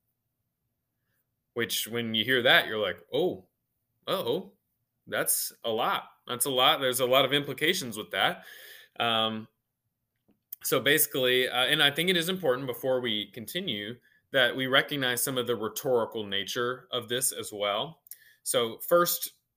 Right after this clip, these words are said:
kind of inclination, um, that this is the case is he tells Moses to leave me alone, as if, like, Moses could be there, being there could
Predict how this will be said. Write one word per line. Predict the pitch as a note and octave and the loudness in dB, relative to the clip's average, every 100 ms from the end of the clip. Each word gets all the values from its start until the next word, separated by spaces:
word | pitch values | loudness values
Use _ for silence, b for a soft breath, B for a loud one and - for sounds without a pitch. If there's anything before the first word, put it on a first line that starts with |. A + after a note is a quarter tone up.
| - | -8
kind | C#3+ | -4
of | A#2+ A2+ - | -2 -4 -10
inclination, | C3+ B2+ A2+ G2 F#2 A2+ A2 C#3+ _ _ _ | -12 -8 -4 -4 -4 -6 -8 -10 _ _ _
um, | A2 G2+ G2 F#2 - | -12 -10 -12 -14 -8
that | A2 G2+ - - _ _ _ _ | -2 -2 -4 -10 _ _ _ _
this | A2 - | -8 -8
is | F#2+ | -8
the | G#2+ | -12
case | - G2 B2+ - - _ _ _ _ _ - - | -6 -4 -2 -4 -8 _ _ _ _ _ -20 -6
is | A#2+ A2+ G#2+ G#2 - - _ _ _ _ _ _ _ _ | -2 0 0 0 -2 -4 _ _ _ _ _ _ _ _
he | D#3 | -8
tells | D#3 D3+ C3+ | 0 2 4
Moses | C#3+ C3+ A#2 | 2 2 -2
to | B2 | -4
leave | A#2 A#2+ | -4 -2
me | G#2+ | -2
alone, | G2+ G#2 G2 | -2 -2 -2
as | G2 G#2 | -4 -2
if, | A2+ - - | -2 -4 -4
like, | A2+ G2+ F#2+ - | 0 -2 -2 -14
Moses | A#2 A#2+ A#2 - - | -6 -2 -2 -2 -2
could | A#2+ F#2 - _ | -4 -10 -14 _
be | B2+ A2+ | -4 0
there, | G#2 G#2+ A2 | 2 2 0
being | A#2+ A2+ | -2 -2
there | G#2 | -4
could | F#2+ G#2+ | -4 -8